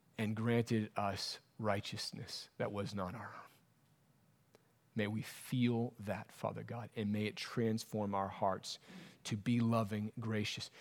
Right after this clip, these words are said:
to take with great seriousness our time with God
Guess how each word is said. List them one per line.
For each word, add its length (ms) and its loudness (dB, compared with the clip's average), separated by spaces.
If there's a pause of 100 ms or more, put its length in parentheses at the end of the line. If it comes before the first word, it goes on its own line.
(160)
to 120 0
take 540 6 (440)
with 160 0
great 280 2
seriousness 1040 6
our 120 2
time 460 2
with 180 -2
God 380 0